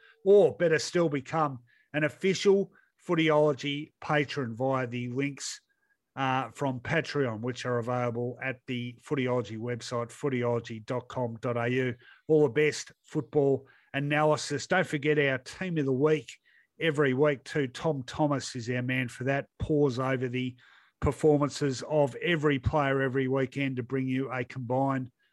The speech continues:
Footyology team of the week. That's up there now. Other great football analysis as well. Gil Griffin keeping a very close eye on the A-, A F L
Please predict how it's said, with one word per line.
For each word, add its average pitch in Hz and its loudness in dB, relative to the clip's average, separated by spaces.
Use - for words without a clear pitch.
Footyology 127 0
team 135 -4
of 120 -4
the 123 -2
week. 127 -2
That's 143 -2
up 131 -2
there 131 -2
now. 131 0
Other 143 0
great 131 0
football 131 -4
analysis 135 -4
as 127 -6
well. 135 2
Gil 135 0
Griffin 127 -4
keeping 123 -8
a 120 -6
very 123 -2
close 123 -6
eye 120 -2
on 123 -8
the 120 -8
A-, 123 -4
A 131 -2
F 120 -4
L 127 -2